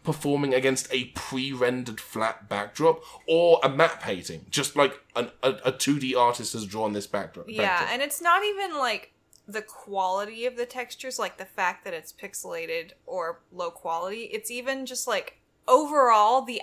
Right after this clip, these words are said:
Speaker 2: aesthetic choices that were made were kind of non-choices. There's no, like, strong visual language going on in terms of,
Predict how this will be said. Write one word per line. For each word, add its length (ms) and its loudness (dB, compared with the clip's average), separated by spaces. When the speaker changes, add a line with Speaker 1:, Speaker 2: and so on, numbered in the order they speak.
Speaker 2:
aesthetic 760 -2
choices 640 -8
that 220 2
were 160 -2
made 320 -6
were 140 -6
kind 300 -10
of 140 -8
non-choices. 1160 -8
There's 240 -10
no, 280 -6
like, 420 -8
strong 800 -2
visual 580 -4
language 760 -4
going 320 -4
on 440 -4
in 140 -8
terms 380 -10
of, 260 -8